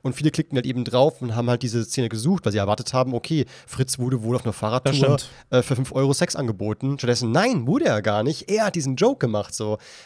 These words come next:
Speaker 1: Und, äh, ich glaub, das war der ganz große Fehler an der Stelle, dass der das so, ja, zu sehr so rausgehäng-, raushängen lassen hat.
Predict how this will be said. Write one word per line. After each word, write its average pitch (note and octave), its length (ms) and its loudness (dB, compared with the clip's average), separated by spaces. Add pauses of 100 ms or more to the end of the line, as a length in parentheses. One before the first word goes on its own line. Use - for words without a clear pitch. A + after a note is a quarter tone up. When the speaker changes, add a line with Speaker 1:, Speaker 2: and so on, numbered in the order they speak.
(120)
Speaker 1:
Und, B2 420 -2
äh, A#2+ 180 4
ich - 80 -4
glaub, B2 100 -4
das C3+ 160 -4
war C3 60 -2
der A2+ 80 -2
ganz B2 160 0
große A#2 320 -2
Fehler A2 400 -2
an A2 100 -6
der G2+ 100 -4
Stelle, G2+ 320 -4
dass G#2 160 -4
der G#2+ 160 0
das A2 240 -2
so, G#2+ 380 -2 (460)
ja, A#2 160 -2
zu C3 180 -2
sehr A#2 400 4
so G#2 100 -2
rausgehäng-, G2+ 640 -2
raushängen A2 520 -2
lassen G2+ 280 -6
hat. - 240 -6